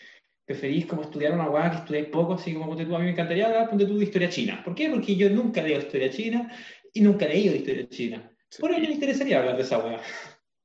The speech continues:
Speaker 2: Hablando de historia china, weón, puta, es que me hiciste acordar que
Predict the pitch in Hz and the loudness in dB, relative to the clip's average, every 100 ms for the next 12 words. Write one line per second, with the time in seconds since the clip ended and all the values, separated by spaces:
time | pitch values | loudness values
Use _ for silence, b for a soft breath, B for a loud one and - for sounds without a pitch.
0 | _ _ - 110 123 160 147 147 156 135 | _ _ -2 0 2 0 0 0 0 0
1 | - - 104 104 107 - 139 123 120 110 | -4 -6 -6 -8 -12 -12 -10 -10 -8 -6
2 | 104 101 135 143 139 117 123 147 143 120 | -6 -6 -10 -4 0 2 0 -4 -4 -6